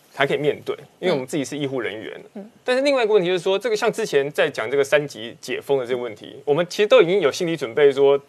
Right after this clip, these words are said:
Speaker 1: 这个三级解封大概不可能在五月底就结束。
Speaker 2: 嗯。嗯。
Speaker 1: 所以我们大家有心理准备，但是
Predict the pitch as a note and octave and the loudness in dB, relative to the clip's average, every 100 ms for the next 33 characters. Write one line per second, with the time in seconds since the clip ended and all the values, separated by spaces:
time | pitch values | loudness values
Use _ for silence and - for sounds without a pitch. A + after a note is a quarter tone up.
0 | - A3 E3 F3+ D#3 C3+ A#2+ C3+ C#3+ F#3+ | -2 0 2 2 0 -4 0 -2 0 0
1 | D3 F3 C#3+ A2+ - - - C#3 A#2 A#2+ | 2 4 2 0 -10 -4 -2 -2 -4 -2
2 | D3 A2 C3 A#2+ E2 - _ D3 G#3 C#3+ | -2 0 0 0 -8 -20 _ -10 -2 -2
3 | - G#2+ - C3+ _ G3+ - _ _ F#3 | -2 -6 -6 -12 _ -16 -16 _ _ 2
4 | D#3 F3 G3 G3 C#3 G3 F3+ B2 A#2+ F3+ | 4 4 6 4 4 0 -2 -6 -4 -2
5 | A3 A#3 | 0 0